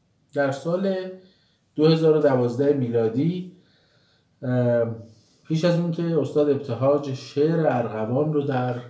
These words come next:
دانشگاه یو سی ال ای بخوانند، درباره این درخت می‌گن که همزمان با فرزندانشون رشد کرده و تأثیر شگرفی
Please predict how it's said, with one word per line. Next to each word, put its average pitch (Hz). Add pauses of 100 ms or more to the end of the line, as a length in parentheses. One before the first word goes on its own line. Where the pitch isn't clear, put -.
(100)
دانشگاه 113 (800)
یو 120
سی 117
ال 110
ای 135 (800)
بخوانند، 123
درباره 113
این 127
درخت 117
می‌گن 156
که 151 (140)
همزمان 113
با 117 (600)
فرزندانشون 120 (260)
رشد 120
کرده 151
و 139 (720)
تأثیر 123
شگرفی 156